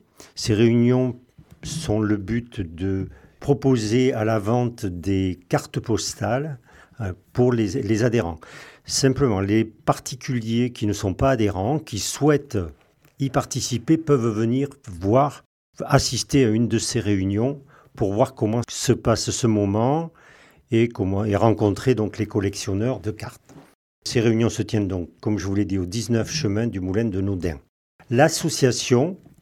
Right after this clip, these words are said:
se compose actuellement de soixante adhérents et nous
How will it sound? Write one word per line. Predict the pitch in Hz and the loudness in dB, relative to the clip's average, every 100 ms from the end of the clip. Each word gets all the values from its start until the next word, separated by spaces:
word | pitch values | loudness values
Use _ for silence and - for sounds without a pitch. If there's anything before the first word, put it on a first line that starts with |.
| _ | _
se | - 123 | -6 -2
compose | 127 120 120 127 | 0 0 2 0
actuellement | 107 87 117 110 113 113 | 0 -2 0 0 0 -2
de | 95 95 | -2 -4
soixante | - 143 131 - 139 123 | -2 -2 0 -2 -2 -2
adhérents | 98 101 95 113 147 - - - _ | -2 -2 -4 -4 -6 -12 -20 -20 _
et | 113 113 | -2 2
nous | 117 120 120 | 2 2 -2